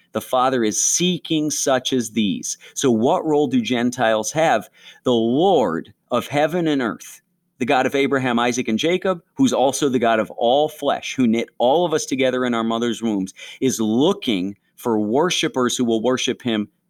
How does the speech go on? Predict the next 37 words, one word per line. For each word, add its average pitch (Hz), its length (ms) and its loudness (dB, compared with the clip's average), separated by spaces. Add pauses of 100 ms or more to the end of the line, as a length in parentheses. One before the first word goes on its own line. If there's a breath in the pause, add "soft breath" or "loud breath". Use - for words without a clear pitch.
(240)
not 135 280 2
only 180 280 4
in 156 120 2
Jerusalem, 127 680 0
though 120 140 4
he's 110 160 0
looking 151 320 0
for 139 180 0
Israel 135 320 0
to 123 60 2
worship 120 360 -2
him 123 120 0
in 120 80 0
Jerusalem, 117 560 -2
and 104 60 -4
he 120 120 2
will 107 180 0
rule 131 300 2
and 123 120 2
reign 123 260 0
on 120 200 -2
a 123 60 -2
throne 117 300 0
when 104 120 2
Jesus 113 320 -2
comes 107 220 -6
back 107 260 0 (200 loud breath)
from 120 240 0
Jerusalem 107 560 0
one 98 160 0
day. 95 160 0
We 95 100 0
see 117 160 -2
that 104 160 0
in 104 60 -6
the 101 80 -2
scriptures. - 480 -6